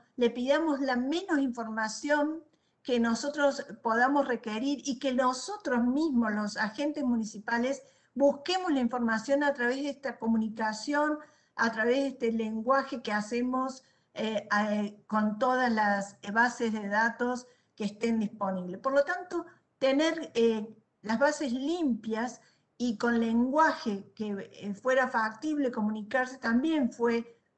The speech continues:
todo un desafío y una dificultad. Pero lo hicimos, y no solamente que lo hicimos, tanto la base de recursos humanos como la base de tributaria, sino que lo elevamos a la nube, pues antes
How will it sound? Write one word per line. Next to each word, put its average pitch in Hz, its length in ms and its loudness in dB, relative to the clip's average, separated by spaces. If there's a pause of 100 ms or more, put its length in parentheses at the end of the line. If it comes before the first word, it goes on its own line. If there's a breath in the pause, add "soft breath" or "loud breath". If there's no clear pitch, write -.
(100)
todo 254 440 4
un 240 160 0
desafío 240 880 -2
y 214 140 -4
una 226 160 2
dificultad. 202 720 -8 (260 loud breath)
Pero 247 200 6
lo 254 100 0
hicimos, 302 760 0
y 277 80 -2
no 339 100 0
solamente 311 420 -2
que 254 100 -2
lo 226 100 2
hicimos, 262 640 0 (300 soft breath)
tanto 262 260 2
la 240 80 4
base 247 460 0
de 202 260 -4
recursos 214 380 -6
humanos 240 580 2
como 220 220 -10
la 208 100 -8
base 240 340 -8
de 208 600 -8
tributaria, 240 720 2 (240 loud breath)
sino 294 280 0
que 294 140 0
lo 254 140 0
elevamos 254 800 2
a 220 80 0
la 220 160 2
nube, 240 520 4 (360 soft breath)
pues 262 200 0
antes 311 680 -4